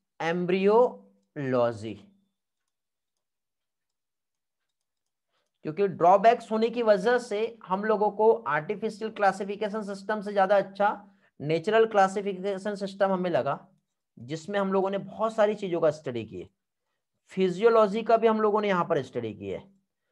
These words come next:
तो फिजियोलॉजी, एम्ब्रियोलॉजी, साइटोजेनी, अल्ट्रास्ट्रक्चर, एनाटॉमी, मॉर्फोलॉजी, ये सारी चीजें थी। मीन्स यहाँ पे नेचुरल क्लासिफिकेशन सिस्टम जो है ये बेस्ड था, किस पर बेस्ड था बेटा, ये नेचुरल एफिनिटी,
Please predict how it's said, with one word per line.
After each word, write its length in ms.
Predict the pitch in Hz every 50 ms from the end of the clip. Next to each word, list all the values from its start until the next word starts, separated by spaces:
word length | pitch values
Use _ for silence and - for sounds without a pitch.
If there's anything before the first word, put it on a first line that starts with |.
| _ _ _ _ _
तो 60 | 123
फिजियोलॉजी, 1000 | - _ 170 170 165 160 202 220 214 214 208 202 185 190 220 220 214 - - - 165
एम्ब्रियोलॉजी, 840 | 165 160 170 165 196 208 208 202 196 190 190 175 185 202 202 202
साइटोजेनी, 960 | 196 190 - 156 147 160 160 - 208 208 190 165 185 185 185 185 190 196 196 185
अल्ट्रास्ट्रक्चर, 1000 | 160 151 156 151 156 196 196 190 190 196 - 185 180 - _ - 190 185 190 190 180
एनाटॉमी, 760 | 160 156 170 185 190 190 180 180 175 185 190 190 190 190 190 196 _ _ _ _ _ _
मॉर्फोलॉजी, 1000 | 123 131 135 139 151 147 151 - 214 202 185 175 165 147 170 196 214 226 - - - _ _ _ _ _
ये 160 | 156 175 233 240
सारी 260 | 220 185 170 170 165
चीजें 280 | 160 151 135 117 113 113
थी। 240 | 110 _ 90 71 _ _ _ _ _ _ _ _ _
मीन्स 460 | - 151 185 226 254 277 269 254 -
यहाँ 320 | 208 196 175 180 208 233 240 233 233
पे 100 | 240 240 240
नेचुरल 500 | 220 196 190 190 185 226 226 247 254 254 254
क्लासिफिकेशन 720 | 240 220 202 202 202 233 226 214 226 220 226 220 226 233 226
सिस्टम 460 | 226 - 208 - - _ 226 226 220
जो 180 | 196 208 208 196
है 220 | 180 180 190 202 220 233 247 254 - _ _ _ _ _ _ _ -
ये 120 | 185 202
बेस्ड 640 | 180 147 131 165 185 196 220 233 233 214 180 185 208 220
था, 220 | 220 196 170 151
किस 240 | 147 - 175 175 - -
पर 180 | _ 226 226 226
बेस्ड 300 | 226 226 226 226 226 -
था 60 | 233
बेटा, 220 | 220 226 220 226 233
ये 140 | 233 240 226
नेचुरल 760 | 214 202 196 190 196 196 196 196 196 247 247 254 269 277 269
एफिनिटी, 540 | 254 247 240 247 247 233 214 202 - 165